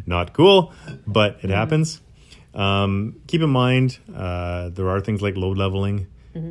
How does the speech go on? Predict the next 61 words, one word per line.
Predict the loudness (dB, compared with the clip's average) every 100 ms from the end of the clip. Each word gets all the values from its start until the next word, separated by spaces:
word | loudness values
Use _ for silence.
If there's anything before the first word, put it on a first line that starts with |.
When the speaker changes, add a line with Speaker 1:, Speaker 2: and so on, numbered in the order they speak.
| -12
Speaker 1:
where, | -8 -6 -4 -4 -4
you | -6
know, | -6
the | -8
supervisor | -8 -6 -6 -6
won't | -6
make | -6 -8
you | -10
take | -8 -8
that | -6
out | -8 -8
all | -10 -10
in | -8
one | -6 -6
day. | -6 -6
You | -6
can | -10
spread | -12 -10 -8
out | -8 -10
the | -14
backlog | -10 -10 -10 -10 -8
over | -8
a | -10
few | -10 -8
days. | -8 -8 -10 -18 -20 -20 -20 -16
Speaker 2:
I'm | -10
gonna | -10 -8
suggest | -10 -8 -6 -8 -12
if | -14
you | -14
come | -14 -14
into | -14 -16
a |
route | -16 -14 -14 -16 -20
that | -20 -14
someone | -12 -12
has | -14
done | -14 -12
that | -12 -12 -14
to | -16
you | -14 -12
on, | -12 -14 -16 -20 -20 -20 -20 -20 -18
that | -14
you | -12
go | -10 -10
to |
your | -10
supervisor | -14 -16 -16 -10 -8 -8 -10
and | -12
you | -12
ask | -12 -14 -14 -16 -18
if | -20
you | -18
can | -16 -16
split | -14 -14 -12
that | -14 -12
route | -14
in | -14 -16
half | -18 -20 -20 -20 -16
and |
have | -16